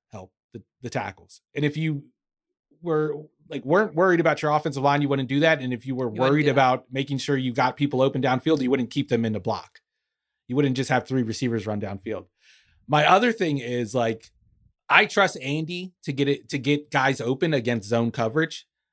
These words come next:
Speaker 1: I would get, I would be more concerned if they were seeing a lot of man coverage, but we saw Patrick Mahomes' response to that early in the season.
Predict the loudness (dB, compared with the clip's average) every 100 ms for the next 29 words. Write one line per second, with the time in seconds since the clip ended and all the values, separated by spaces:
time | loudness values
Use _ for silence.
0 | _ _ 4 4 4 4 2 4 2 4
1 | 4 4 4 2 -2 0 0 0 -2 -2
2 | -4 0 2 2 0 -4 0 2 2 0
3 | 0 0 -2 0 2 2 2 0 -2 -6
4 | -4 -2 -4 -8 -14 -14 -4 0 0 0
5 | 0 2 2 0 2 0 -2 -2 0 -2